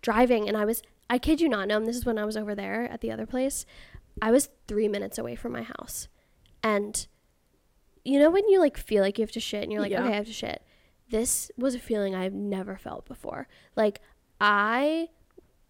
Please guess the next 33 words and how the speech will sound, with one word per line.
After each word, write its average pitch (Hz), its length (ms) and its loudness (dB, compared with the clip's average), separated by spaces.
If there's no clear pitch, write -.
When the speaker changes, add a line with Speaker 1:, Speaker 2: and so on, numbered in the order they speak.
Speaker 1:
couldn't 254 420 0
hold 208 260 -4
it - 120 -8
in. 233 100 0
Speaker 2:
Yeah. 202 240 4
Speaker 1:
Like, 240 220 2
there 233 160 6
was 247 160 6
no 214 240 -2
stopping - 480 -6
this. - 260 -12
And 233 100 -4
I 226 60 0
was 220 160 -4
driving. 208 480 -6
So - 160 -4
I 226 60 2
had 240 240 -2
to 233 100 0
lift 208 420 -4
myself 277 480 -4
up 214 180 -4
with 254 180 2
my 220 160 -2
Speaker 2:
<gasps> 214 100 0
Speaker 1:
left 214 360 0
foot - 360 -4
to, 285 80 -4
like, 220 200 -4
prop 202 220 -2
my 202 160 -6
butt 190 260 -4
up. 254 240 -2